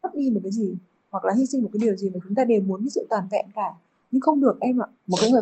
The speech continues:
phụ nữ thành đạt về mặt sự nghiệp thì bù lại thì gia đình của họ, họ phải cực kỳ nỗ lực như thế nào, hoặc là phải có một cái người cực kỳ ăn ý với mình thì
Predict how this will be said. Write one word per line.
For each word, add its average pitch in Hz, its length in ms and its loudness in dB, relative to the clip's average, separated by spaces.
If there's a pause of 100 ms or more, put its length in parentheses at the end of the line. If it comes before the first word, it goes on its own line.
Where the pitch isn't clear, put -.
phụ 190 120 -6
nữ 214 180 6
thành 262 180 0
đạt 208 260 4
về 185 80 -2
mặt 190 140 -4
sự - 180 -4
nghiệp 214 200 6 (380)
thì 220 100 6
bù 214 260 6
lại - 320 6
thì 202 120 -2
gia 247 100 6
đình 240 220 4
của 180 100 2
họ, 214 120 2
họ 196 220 2
phải - 120 -10
cực 233 160 4
kỳ 269 140 4
nỗ 233 180 4
lực 302 200 4
như 254 120 6
thế 233 80 -2
nào, 220 280 0
hoặc 202 160 -4
là 190 120 4
phải 190 120 -14
có 190 100 2
một 220 160 -4
cái 226 80 -8
người 240 220 0
cực 226 140 4
kỳ 240 60 4
ăn 262 220 4
ý 220 160 0
với 247 140 -4
mình 254 240 -2
thì 202 60 -2